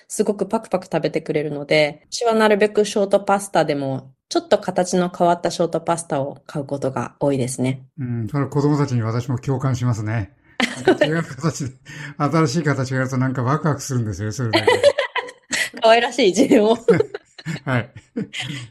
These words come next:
Speaker 1: はい。では今日はですね、まず、えー、す-、全部で三つのショートパスタをご紹介します。で、まず一つ目がですね、コンキリエというパスタです。あの、名前を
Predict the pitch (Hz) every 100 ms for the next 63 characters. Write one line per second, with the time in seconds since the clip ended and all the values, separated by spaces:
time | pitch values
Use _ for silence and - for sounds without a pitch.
0 | _ - 233 196 - 330 359 - 415 294
1 | 208 202 190 170 147 208 262 240 208 190
2 | - 170 175 170 180 - - 269 392 330
3 | 190 156 - 175 226 202 440 403 196 -
4 | - 190 185 180 175 175 - 151 147 151
5 | 147 139 147 156 139 170 - _ _ _
6 | _ _ _ _ _ 226 233 - 466 330
7 | - 240 214 214 185 160 160 170 160 135
8 | _ _ _ - 330 392 403 - 415 294
9 | 208 196 165 151 143 - 190 190 - 143
10 | 135 135 _ _ _ _ 190 175 185 214
11 | 359